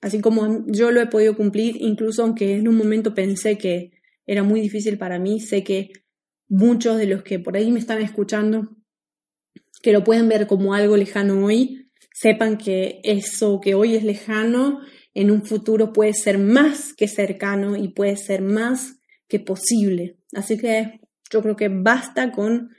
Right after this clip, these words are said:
con soñarlo y con tomar la decisión de que eso va a estar en su vida. Quizás no hoy, quizás no mañana, quizás no el año que viene, pero eso va a estar en su vida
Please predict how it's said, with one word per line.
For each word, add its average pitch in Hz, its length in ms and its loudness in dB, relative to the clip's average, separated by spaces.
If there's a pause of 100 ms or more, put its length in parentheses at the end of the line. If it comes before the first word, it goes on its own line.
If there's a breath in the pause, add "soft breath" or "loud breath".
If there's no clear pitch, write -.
(640 loud breath)
con 202 200 2
soñarlo 226 480 4
y 247 40 0
con 202 200 2
tomar 202 280 0
la 226 100 0
decisión 208 460 -2
de 214 120 -2
que 196 220 2
eso 233 260 2
va 214 100 2
a 226 40 2
estar 208 280 -2
en 208 140 0
su 190 160 -6
vida. 175 280 -4
Quizás 247 340 -2
no 285 220 4
hoy, 330 120 4
quizás 226 300 -4
no 233 60 -4
mañana, 247 440 -4
quizás 269 240 -2
no 277 80 2
el 262 60 2
año 262 180 4
que 226 60 0
viene, 226 260 -2
pero 214 160 4
eso 208 240 0
va 247 100 4
a 247 60 2
estar 226 240 -4
en 202 120 0
su 202 120 -4
vida 202 260 -2